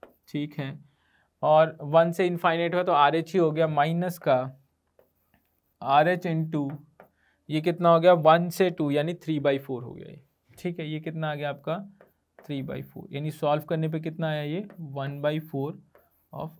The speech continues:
आरएच। ये आ गया मेरे पास किसके लिए, ये आ गया for Lyman,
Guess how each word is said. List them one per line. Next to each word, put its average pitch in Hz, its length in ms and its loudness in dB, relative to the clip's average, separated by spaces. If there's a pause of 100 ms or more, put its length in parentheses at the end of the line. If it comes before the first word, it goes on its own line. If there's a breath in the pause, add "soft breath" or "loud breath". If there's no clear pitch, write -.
आरएच। - 420 -10 (460)
ये 165 200 2
आ 180 120 10
गया 160 140 4
मेरे 156 160 -2
पास 160 240 4
किसके 185 300 -4
लिए, 190 280 0 (560 soft breath)
ये 214 160 2
आ 175 140 8
गया 170 100 0
for 240 180 0
Lyman, 131 360 0